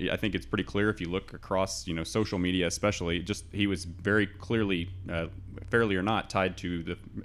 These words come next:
Fallon administration. Obviously in Oklahoma currently we don't have a joint ticket in that way. We do get to vote on that in November, one of several state questions that we'll see on the ballot. But, um,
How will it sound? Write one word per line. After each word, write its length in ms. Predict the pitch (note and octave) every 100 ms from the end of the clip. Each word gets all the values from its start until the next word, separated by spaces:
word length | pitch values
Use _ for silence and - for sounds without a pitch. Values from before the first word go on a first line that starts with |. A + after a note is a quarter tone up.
| -
Fallon 240 | F#2+ F2+
administration. 640 | F2 F2+ F2 A#2+ A2+ D#2+ D#2 - - -
Obviously 260 | G2 F#2+ G2
in 60 |
Oklahoma 320 | F#2 F2+ F2
currently 300 | - F#2 E2+
we 120 | E2 D#2+
don't 320 | E2+ D#2+ -
have 360 | F#2+ F2 D#2+
a 180 | F2 E2 - -
joint 280 | F#2 F#2+ E2+ -
ticket 300 | - G2+ A2+ -
in 80 | G2+
that 140 | G2
way. 140 | G#2 A2
We 100 | E2+
do 140 | F#2+
get 100 | F#2
to 60 | E2
vote 180 | F#2
on 100 | F#2 F2+
that 80 |
in 80 | E2+
November, 420 | F2+ E2 F2+ G2
one 160 | F2+ F2
of 80 | D#2+ -
several 400 | - G2 E2+ E2+
state 220 | - E2+
questions 380 | - F2 - E2
that 80 | F2
we'll 80 | E2+
see 180 | G2
on 120 | F2+ E2
the 60 |
ballot. 320 | D#2+ E2+ G2+ - - - - -
But, 200 | G2+ G2
um, 240 | F#2 F2